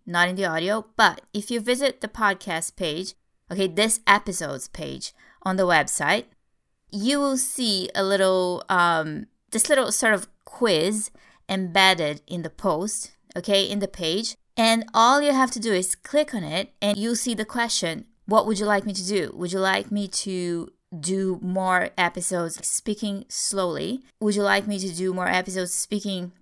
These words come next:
faster? Or do you think a balance is best? Let's say fifty percent more slowly, fifty percent quicker,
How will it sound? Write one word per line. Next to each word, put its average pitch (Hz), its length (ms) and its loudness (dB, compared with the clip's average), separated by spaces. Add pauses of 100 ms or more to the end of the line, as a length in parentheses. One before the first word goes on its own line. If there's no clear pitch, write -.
faster? 226 720 0 (800)
Or 175 60 -4
do 170 100 -6
you 214 60 -2
think 208 180 -4
a 190 60 -4
balance 165 520 2
is 151 140 -8
best? - 380 -4 (340)
Let's 185 200 4
say 180 260 2
fifty 226 320 -6
percent 185 600 -6
more 175 180 -6
slowly, 156 480 -4
fifty 170 280 -10
percent 160 460 -8 (320)
quicker, - 340 -6